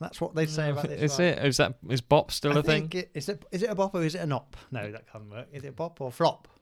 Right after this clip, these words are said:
Speaker 1: That
Speaker 2: Mm.
Speaker 1: works, isn't it? I say
Speaker 2: Mm.
Speaker 1: bop. You say?
Speaker 2: I say bop.
Speaker 1: We say bop for Mariah
Speaker 2: Mm.
Speaker 1: Carey Fantasy.
Speaker 2: Um, and I did say, uh, you know, this will always tra-, drag me back to my college days because,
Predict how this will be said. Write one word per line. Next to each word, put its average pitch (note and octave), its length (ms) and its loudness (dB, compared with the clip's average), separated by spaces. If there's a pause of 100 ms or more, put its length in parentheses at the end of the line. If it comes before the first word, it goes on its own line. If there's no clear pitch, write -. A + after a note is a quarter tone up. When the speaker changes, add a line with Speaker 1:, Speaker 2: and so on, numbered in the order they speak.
(180)
Speaker 1:
That G2+ 140 -6
Speaker 2:
Mm. G#2+ 100 -6
Speaker 1:
works, A#2+ 240 -8
isn't D#3+ 160 -10
it? - 160 -16
I B2+ 120 0
say A#2+ 200 0
Speaker 2:
Mm. - 20 -6
Speaker 1:
bop. G3+ 340 6 (220)
You C#3 160 4
say? G3 400 4 (100)
Speaker 2:
I D#4 120 -4
say A3+ 120 2
bop. - 280 0
Speaker 1:
We B3+ 160 2
say D4+ 160 12
bop C#4+ 240 6
for D4 100 -8
Mariah C4+ 340 2
Speaker 2:
Mm. C4 60 0
Speaker 1:
Carey A#3 300 0
Fantasy. E3+ 800 -8
Speaker 2:
Um, A2+ 460 -2 (220)
and G#2 140 4
I G2+ 60 2
did B2 180 -4
say, A#2+ 260 4
uh, F#2+ 180 6
you G2+ 220 0
know, F#2 240 0
this G2+ 280 -4
will A#2+ 160 6
always C#3 260 6
tra-, C3 260 0
drag E3 280 -2
me E3 80 2
back D3+ 220 2
to - 100 -6
my D#3 80 4
college B2 320 4
days A#2+ 300 4
because, G#2+ 540 0